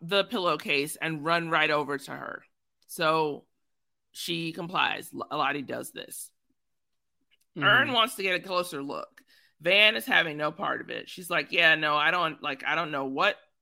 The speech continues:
Speaker 1: that could be." He gets closer and closer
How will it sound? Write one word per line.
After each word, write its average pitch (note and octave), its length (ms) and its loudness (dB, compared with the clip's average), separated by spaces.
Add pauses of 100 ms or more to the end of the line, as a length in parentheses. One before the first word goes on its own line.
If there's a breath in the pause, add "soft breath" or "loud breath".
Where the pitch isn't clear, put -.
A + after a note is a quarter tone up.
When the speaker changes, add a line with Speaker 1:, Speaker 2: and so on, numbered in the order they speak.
(540)
Speaker 1:
that E3+ 320 -2
could F3+ 140 -16
be." F#3+ 380 0 (720)
He G3+ 160 -6
gets G#3 220 -2
closer - 800 4
and F#3+ 120 -6
closer G#3 720 2